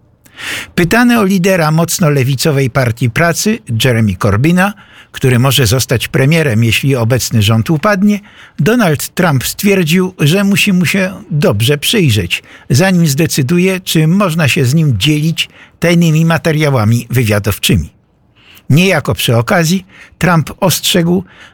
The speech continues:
że dopuszczenie produktów chińskiego koncernu Huawei do brytyjskiej sieci pięć G praktycznie wyeliminuje Londyn z dostępu do amerykańskich danych wywiadowczych. Niechętne prezydentowi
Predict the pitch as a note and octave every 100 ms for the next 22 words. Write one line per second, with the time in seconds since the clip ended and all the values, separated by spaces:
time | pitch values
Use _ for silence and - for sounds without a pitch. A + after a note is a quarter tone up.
0 | - G#2+ D3+ C#3 B2 D3+ D3 E3+ - A3
1 | G3+ D#3 - D#3 E3+ D#3+ D#3+ A#2 - D3+
2 | C3 G#3 E3 D3 - C#3+ - D#3+ D3+ C#3
3 | - D3 D3 D#3 C3 A2 A#2 B2+ G#2+ C3
4 | C3 F3+ D#3 - B2 A#2 E3+ A#2 G#2+ G2
5 | - B2+ G2 C3 D#3+ F3+ - - - -
6 | - F#3 - G3+ - F#3 F3 C#3+ B2 A#3
7 | - F3 D#3+ D#3+ E3+ E3+ D#3 D3 - -
8 | - C3+ D3 D#3+ C3+ D3 D#3+ B2 B2 F3+
9 | - D3 B2 D#3 D3 C#3+ C#3+ C#3 C#3+ A2
10 | G#2+ - C3 A2 G2 F#2+ F#2+ F#2+ G#2+ A#2
11 | A2+ - - - - _ _ _ _ _
12 | _ _ - - - - - D#3 F3 A#3+
13 | A#3+ B3+ G3 F#3 D#3+ D#3 D#3 D3 F#3 D3+
14 | D#3